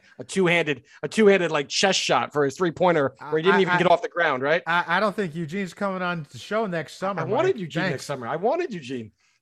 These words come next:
Speaker 1: Uh, but, but I gotta talk the truth here, right? If you, Eugene had more of a set jump shot, and he really didn't get much elevation or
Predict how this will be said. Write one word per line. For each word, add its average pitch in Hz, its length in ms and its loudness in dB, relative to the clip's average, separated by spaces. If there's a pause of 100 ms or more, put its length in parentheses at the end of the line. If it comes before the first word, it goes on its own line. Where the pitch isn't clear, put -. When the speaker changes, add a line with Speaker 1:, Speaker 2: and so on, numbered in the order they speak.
Speaker 1:
Uh, 165 120 -4
but, 208 200 -2
but 214 180 4
I 196 100 -2
gotta 214 160 2
talk 233 180 2
the 220 80 -4
truth 226 240 -2
here, 120 100 -6
right? 160 140 -2
If 170 80 -12
you, 180 100 -6 (180)
Eugene 190 440 2
had 185 240 2
more 180 160 2
of 165 60 0
a 156 100 0
set - 480 0
jump 175 260 0
shot, 127 360 -2 (340)
and 156 180 -2
he 160 140 -2
really 190 180 6
didn't 170 140 -2
get 180 160 -4
much 165 260 -4
elevation 160 580 -2
or 139 220 -4